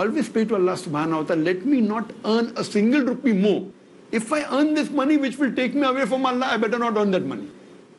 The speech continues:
So give me that much money, as much as you want, give. But don't give me a rupee more,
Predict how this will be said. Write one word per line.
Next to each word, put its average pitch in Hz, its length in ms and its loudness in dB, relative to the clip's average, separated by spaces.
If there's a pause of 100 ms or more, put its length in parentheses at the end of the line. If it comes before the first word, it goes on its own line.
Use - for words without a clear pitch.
(240)
So 220 100 0
give 208 200 2
me 302 160 2
that 240 220 -2
much 285 180 0
money, 269 200 2
as 240 120 0
much 294 200 2
as 294 100 2
you 269 120 2
want, 214 180 2
give. - 240 -2 (540)
But 170 180 0
don't 311 240 2
give 294 160 2
me 285 220 2
a 262 120 -2
rupee 254 300 2
more, 247 400 0